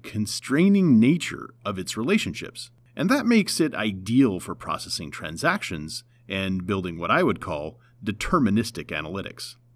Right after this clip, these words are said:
However, these strict constraints often make it too complex to answer questions about distant relationships. For example, imagine you had all the university professor and student data ever gathered.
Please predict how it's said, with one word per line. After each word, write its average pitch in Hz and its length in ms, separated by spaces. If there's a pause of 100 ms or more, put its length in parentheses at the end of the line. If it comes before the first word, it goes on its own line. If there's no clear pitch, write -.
(100)
However, 165 280
these 160 440 (180)
strict - 580
constraints 127 840 (160)
often 98 300
make 95 180
it - 140
too 180 180
complex 82 540
to - 140
answer 90 260
questions 104 580
about 82 480
distant - 440 (100)
relationships. - 800 (180)
For 165 100
example, 160 360
imagine 214 380
you 185 120
had 110 340 (140)
all 160 300
the 175 140
university 131 680
professor 107 600
and 98 200
student 101 400
data 87 380 (140)
ever 117 340
gathered. 87 520